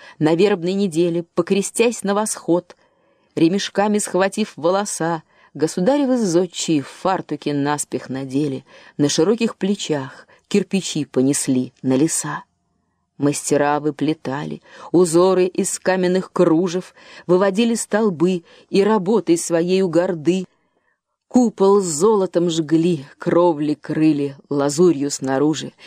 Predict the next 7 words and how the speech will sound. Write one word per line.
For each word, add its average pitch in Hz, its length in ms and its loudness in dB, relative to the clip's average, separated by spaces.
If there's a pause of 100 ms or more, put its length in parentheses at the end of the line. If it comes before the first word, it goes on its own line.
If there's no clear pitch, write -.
(140)
и 196 120 2
в 160 80 -4
свинцовые 196 720 2
рамы 139 460 -4 (160)
вставляли 139 720 0
чешуйки 143 640 0
слюды. 135 560 -4